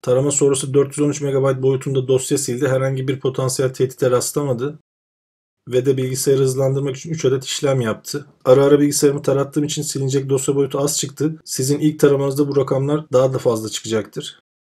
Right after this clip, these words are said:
Cleanup işlem grubu bilgisayardaki tüm gereksiz dosyaların yönetilip silindiği gruptur.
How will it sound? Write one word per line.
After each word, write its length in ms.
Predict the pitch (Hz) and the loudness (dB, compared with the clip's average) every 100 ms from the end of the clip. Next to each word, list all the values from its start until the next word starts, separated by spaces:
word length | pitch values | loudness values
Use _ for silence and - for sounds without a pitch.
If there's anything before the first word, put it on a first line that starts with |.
| _ _ _ _ _ _ _ _ _ - | _ _ _ _ _ _ _ _ _ -4
Cleanup 400 | - 135 147 147 | 0 2 2 0
işlem 380 | 147 - 151 151 | -4 -2 0 0
grubu 320 | 139 135 147 | 0 0 -2
bilgisayardaki 640 | 131 131 - 143 135 139 131 | -4 -6 -2 0 0 -4 -4
tüm 200 | 160 151 | -2 2
gereksiz 380 | 135 131 - 135 | 2 0 -2 0
dosyaların 440 | 135 - 131 143 | 0 0 0 0
yönetilip 480 | 135 131 131 147 - | 0 0 -2 -6 -6
silindiği 460 | - 135 135 139 | -4 -2 -2 -2
gruptur. 440 | 131 117 - - | -2 -2 -4 -8